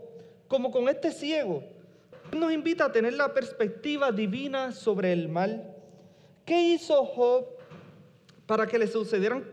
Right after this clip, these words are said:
tantas calamidades? ¿Qué hizo este ciego?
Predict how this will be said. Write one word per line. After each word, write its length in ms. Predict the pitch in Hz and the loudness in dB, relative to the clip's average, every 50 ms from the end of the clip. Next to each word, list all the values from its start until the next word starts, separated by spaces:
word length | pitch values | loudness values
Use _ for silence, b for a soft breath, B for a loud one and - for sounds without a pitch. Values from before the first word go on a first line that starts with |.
| - | -6
tantas 340 | - 254 254 247 254 269 254 | -2 -2 -2 0 -2 -4 -6
calamidades? 1080 | 262 - 262 240 247 233 233 226 185 160 131 131 131 - 175 151 - - - - - - - _ _ _ _ _ b b b b b b b b b b b b b b b b b b b b b b b b _ | -2 -2 0 0 0 0 -2 -2 -2 -2 -4 -4 -6 -10 -12 -14 -18 -20 -20 -20 -20 -20 -20 _ _ _ _ _ b b b b b b b b b b b b b b b b b b b b b b b b _
¿Qué 140 | - 330 349 | 0 2 4
hizo 280 | 349 370 359 359 381 | 4 4 4 2 0
este 240 | 359 330 - - 359 | 0 0 2 2 0
ciego? 720 | 349 - 339 330 359 370 392 359 349 233 147 - - - | 0 2 0 2 2 2 2 2 2 0 0 0 -6 -12